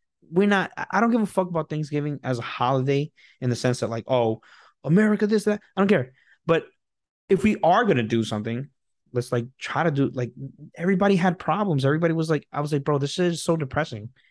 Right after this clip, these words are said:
And, like, I hate having to think about that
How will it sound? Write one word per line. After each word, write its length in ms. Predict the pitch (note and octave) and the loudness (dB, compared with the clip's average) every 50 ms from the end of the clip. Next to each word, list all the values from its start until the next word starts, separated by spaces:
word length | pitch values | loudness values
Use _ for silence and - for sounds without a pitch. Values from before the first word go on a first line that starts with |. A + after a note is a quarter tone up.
| _ _ _ _ _ _ _ | _ _ _ _ _ _ _
And, 80 | - B2 | 0 0
like, 160 | B2+ B2+ B2 - | 0 0 0 0
I 100 | B2 C3 | -2 -2
hate 360 | A#2+ - - - D3 C#3+ - | -2 -2 0 0 0 0 0
having 280 | - - C3+ C3+ C#3 B2+ | 0 -2 0 0 0 0
to 100 | A#2+ B2 _ - | -2 -4 _ 0
think 200 | D#3 E3+ F3+ - | 0 2 2 2
about 360 | C#3 B2+ B2+ A2 G2+ G#2 - | 0 0 0 -2 -2 -4 -6
that 260 | - G#2 G2 G2+ - | -8 -8 -8 -8 -10